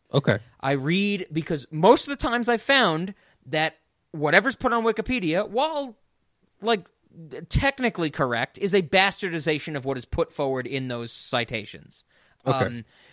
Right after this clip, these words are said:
Speaker 2: so I always like to read the citations first, and another big thing that I always do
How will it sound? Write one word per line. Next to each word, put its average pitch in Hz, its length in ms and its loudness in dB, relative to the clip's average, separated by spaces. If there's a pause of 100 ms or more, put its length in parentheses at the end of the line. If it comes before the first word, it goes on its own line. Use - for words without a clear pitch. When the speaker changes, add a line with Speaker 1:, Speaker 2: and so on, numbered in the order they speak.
Speaker 2:
so 156 340 2
I 165 160 4
always 190 240 6
like 196 140 4
to 175 80 -2
read 170 160 -2
the 160 80 -6
citations 147 560 -6
first, 220 340 -4
and 151 140 -6
another 180 300 -2
big 208 200 0
thing 190 400 -4
that 147 220 -4
I 147 80 -2
always 156 420 -2
do 147 320 -2